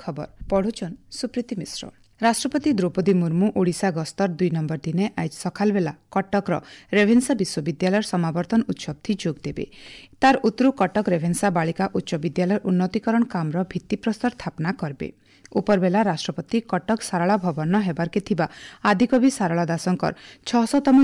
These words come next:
ଜୟନ୍ତୀ ସମାରୋହ ଥି ଯୋଗ ଦେଇକରି କଳିଙ୍ଗ ରତ୍ନ ପୁରସ୍କାର ଦୁଇ ହଜାର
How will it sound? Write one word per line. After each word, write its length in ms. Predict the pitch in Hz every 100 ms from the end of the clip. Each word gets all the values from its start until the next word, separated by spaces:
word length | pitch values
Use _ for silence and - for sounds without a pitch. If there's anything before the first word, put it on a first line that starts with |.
| 269
ଜୟନ୍ତୀ 300 | 170 160 196 -
ସମାରୋହ 340 | 160 165 175 175
ଥି 80 | 214 170
ଯୋଗ 140 | 165 156 185
ଦେଇକରି 300 | 180 190 214 -
କଳିଙ୍ଗ 300 | 180 202 220 180
ରତ୍ନ 200 | 147 156 151
ପୁରସ୍କାର 400 | 156 165 - 214 190
ଦୁଇ 100 | 170
ହଜାର 220 | 165 -